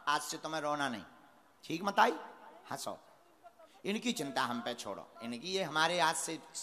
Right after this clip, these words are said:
शिष्य परिवार हो गए। चिंता ना, ना, ना, कुछ नहीं। ये मिठाई है, थोड़ा कम खाना, वहां से भभूति ले लो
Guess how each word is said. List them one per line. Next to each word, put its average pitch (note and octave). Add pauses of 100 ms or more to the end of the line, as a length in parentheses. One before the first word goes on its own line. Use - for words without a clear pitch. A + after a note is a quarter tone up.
(220)
शिष्य - (220)
परिवार E3
हो B2
गए। A2 (540)
चिंता F#4+ (1080)
ना, C#3+
ना, C4
ना, C#4
कुछ -
नहीं। -
ये B2+
मिठाई C#3+
है, G3+
थोड़ा E3+
कम E3+
खाना, D3+ (1000)
वहां C#3+
से D#3
भभूति F3
ले E3
लो A2